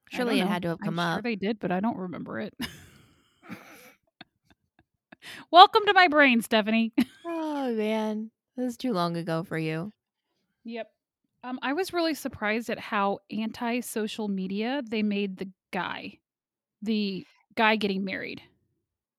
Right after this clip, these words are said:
Speaker 2: Yeah, it was kind of annoying, actually. I'm like, "Can you not suck it up for two seconds?" 'Cause it's not even like they were doing a ton with him 'cause they knew he was uncomfortable.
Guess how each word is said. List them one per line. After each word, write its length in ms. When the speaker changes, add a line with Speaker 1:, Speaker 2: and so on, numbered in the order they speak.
Speaker 2:
Yeah, 520
it 80
was 120
kind 300
of 60
annoying, 720
actually. 760
I'm 80
like, 160
"Can 160
you 100
not 240
suck 260
it 100
up 220
for 140
two 220
seconds?" 720
'Cause 360
it's 180
not 140
even 260
like 240
they 180
were 460
doing 300
a 60
ton 840
with 320
him 340
'cause 180
they 140
knew 180
he 140
was 280
uncomfortable. 800